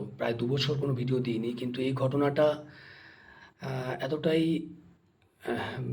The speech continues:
বলতে পারেন আমাকে বিহ্বল করে তুলেছে যে বিষয়টা নিয়ে আমাকে ভিডিও নিয়ে আসতেই হলো। প্রথমেই বলবো যে আপনাদের উপর একসঙ্গে অন্যায় হয়েছে,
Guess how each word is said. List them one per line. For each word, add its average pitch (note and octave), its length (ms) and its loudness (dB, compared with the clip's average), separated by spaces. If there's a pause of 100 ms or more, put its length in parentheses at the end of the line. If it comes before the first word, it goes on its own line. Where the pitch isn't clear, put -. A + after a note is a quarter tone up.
(540)
বলতে C#3 180 0
পারেন C#3+ 220 4
আমাকে C#3+ 300 2 (920)
বিহ্বল C#3+ 340 6
করে E3+ 180 6
তুলেছে A#2 560 0 (580)
যে C3 80 2
বিষয়টা B2+ 320 0
নিয়ে B2 200 4
আমাকে A#2+ 300 -2 (1080)
ভিডিও A#2+ 300 -2
নিয়ে A#2+ 220 2
আসতেই A#2+ 380 0
হলো। B2 240 -4 (1900)
প্রথমেই F#3+ 240 8
বলবো F3+ 440 6
যে D3 120 0
আপনাদের D#3+ 340 -2
উপর E3+ 280 -4 (1200)
একসঙ্গে E3+ 520 -8 (380)
অন্যায় C3+ 320 2
হয়েছে, D3+ 460 -2